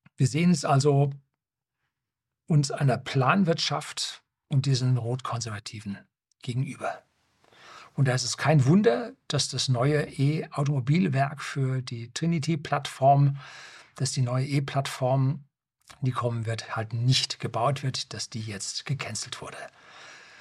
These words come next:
Weil so neue Werke bedeuten weniger Mitarbeiter, ein deutlich höherer Automatisierungsgrad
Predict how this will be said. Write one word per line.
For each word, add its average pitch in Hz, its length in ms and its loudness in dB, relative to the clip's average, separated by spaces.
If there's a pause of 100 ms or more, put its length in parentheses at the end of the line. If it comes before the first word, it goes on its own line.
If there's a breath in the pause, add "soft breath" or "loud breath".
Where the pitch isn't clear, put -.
(260 loud breath)
Weil 156 460 2
so - 200 -6
neue 127 300 2
Werke 131 440 0
bedeuten 117 600 -6
weniger 151 460 4
Mitarbeiter, 143 800 0 (100)
ein 104 180 -14
deutlich 151 380 -2
höherer 135 220 0
Automatisierungsgrad 135 1200 -2